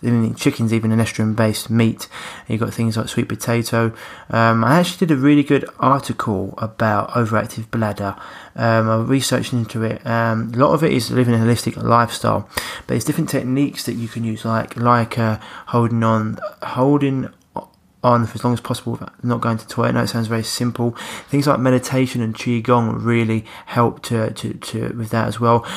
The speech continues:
I'll try and dig out the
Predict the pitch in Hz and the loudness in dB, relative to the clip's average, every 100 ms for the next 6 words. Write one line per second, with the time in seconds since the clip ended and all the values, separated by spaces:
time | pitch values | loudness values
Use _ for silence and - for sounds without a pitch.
0 | - 127 123 - 175 185 196 190 175 156 | -2 0 2 2 4 6 4 4 4 2
1 | - 135 135 120 - - - 101 120 117 | 0 0 4 4 2 -8 -10 -6 -2 0
2 | 113 113 | 2 0